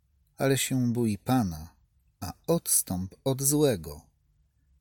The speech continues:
Przypowieści Salomona, rozdział trzeci, werset siódmy. Nie ma nic bardziej niebezpiecznego dla dziecka Bożego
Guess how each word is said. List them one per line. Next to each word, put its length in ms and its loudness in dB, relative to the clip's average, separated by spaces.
Przypowieści 720 -2
Salomona, 800 0
rozdział 600 0
trzeci, 600 -2
werset 560 -2
siódmy. 680 -6
Nie 200 2
ma 140 0
nic 400 0
bardziej 680 -2
niebezpiecznego 1000 0
dla 180 -4
dziecka 440 2
Bożego 640 -4